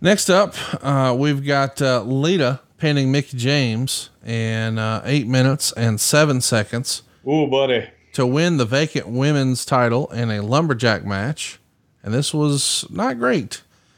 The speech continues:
Speaker 1: Uh, lumberjack got forty-six percent compared to forty percent of the vote for a no D Q and only fourteen percent for a submission match.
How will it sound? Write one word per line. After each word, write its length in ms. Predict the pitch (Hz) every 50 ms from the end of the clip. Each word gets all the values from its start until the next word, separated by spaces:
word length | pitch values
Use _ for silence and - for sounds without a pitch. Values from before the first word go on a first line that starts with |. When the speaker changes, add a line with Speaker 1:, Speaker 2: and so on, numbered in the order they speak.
| _ _ _ _ -
Speaker 1:
Uh, 140 | - 107 113
lumberjack 500 | 143 185 220 202 170 156 160 175 180 165
got 180 | 143 131 120 -
forty-six 560 | - 175 180 180 165 151 - 185 185 185 -
percent 560 | - 147 123 - 127 120 123 156 - - - - _ _ _ _ -
compared 420 | 120 113 107 - 120 120 117 113 -
to 200 | - 117 110 101
forty 300 | - - 147 156 156 135
percent 280 | - 120 - 135 127
of 60 | 117 104
the 60 | 104
vote 240 | 107 117 127 127 -
for 100 | 104 104
a 60 | 110
no 120 | 113 113
D 200 | 113 110 107 98
Q 260 | - - 139 143 151
and 100 | 143 131
only 200 | 135 139 123 113
fourteen 500 | 107 - - 175 - 165 - 165 156 143
percent 320 | 131 - - - 135 123 117
for 140 | - 117 117
a 40 |
submission 460 | - - 101 104 131 151 131 - 131 127
match. 460 | 127 123 123 113 98 - - -